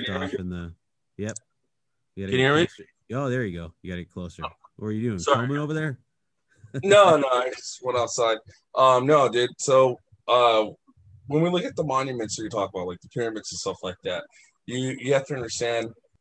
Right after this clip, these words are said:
Speaker 1: when the, you know, Satan rebelled against God because he wanted to be worshipped as God. So God kicked them out. You gotta understand. I tell people when they look at all these great monuments, yeah, guess what? And they're still worshipped today and idolized because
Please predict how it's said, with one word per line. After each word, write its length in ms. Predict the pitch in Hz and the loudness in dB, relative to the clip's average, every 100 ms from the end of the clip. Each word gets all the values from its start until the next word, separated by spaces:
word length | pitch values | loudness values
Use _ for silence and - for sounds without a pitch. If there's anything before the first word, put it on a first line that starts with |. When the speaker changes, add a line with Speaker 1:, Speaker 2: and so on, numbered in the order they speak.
| _ | _
Speaker 1:
when 420 | 127 123 120 117 107 | 0 2 2 -2 -4
the, 120 | 113 - | -4 -4
you 120 | 143 | -2
know, 140 | 127 101 | -2 0
Satan 460 | - 156 147 151 147 143 _ _ | 4 4 4 0 -2 -10 _ _
rebelled 320 | 117 104 131 131 | -6 2 4 4
against 260 | 120 113 | -2 -4
God 200 | 127 120 | 0 2
because 240 | 113 - 104 | 0 -6 -10
he 100 | 127 | -6
wanted 200 | 127 117 | -6 -8
to 40 | |
be 60 | 113 | -12
worshipped 560 | 107 113 113 117 98 87 | 0 0 2 -2 -6 -2
as 200 | 98 90 | -4 -4
God. 240 | 92 87 - _ _ _ _ _ | -8 -8 -12 _ _ _ _ _
So 520 | - 123 113 104 101 - _ | -4 2 2 2 -2 -14 _
God 220 | 110 113 120 _ _ - | -2 0 0 _ _ -4
kicked 180 | 147 151 | -4 -2
them 140 | 139 | -4
out. 300 | 123 117 113 _ - | 0 0 -2 _ -6
You 100 | 165 | 0
gotta 140 | 170 | 0
understand. 440 | 143 110 165 120 101 | 0 -2 0 0 -2
I 60 | 139 | -6
tell 140 | 165 | -6
people 420 | 156 190 175 190 - - _ - - - | -4 -6 -2 -2 -2 -12 _ -20 -20 -10
when 160 | 147 156 | -2 2
they 60 | |
look 180 | 165 190 | 2 4
at 80 | 180 | 4
all 160 | 180 | 2
these 140 | 170 131 | 2 -2
great 240 | 147 165 | -2 -4
monuments, 560 | 139 190 180 139 135 - | 0 0 0 -6 -8 -4
yeah, 240 | 175 208 - _ - | -2 -2 -6 _ -10
guess 140 | 160 - | -8 -4
what? 260 | 175 170 - _ _ - | -2 -2 -4 _ _ -10
And 100 | 147 | -6
they're 100 | 151 | -4
still 220 | - 170 | -4 -4
worshipped 400 | 156 165 - 160 | -2 -4 -4 -10
today 360 | 127 160 160 - | -8 -6 -6 -8
and 120 | - 120 | -8 -4
idolized 680 | 170 135 107 95 98 - _ _ - | -4 -4 -6 -8 -12 -18 _ _ -10
because 640 | 123 151 139 139 139 135 | -4 0 0 0 -4 -10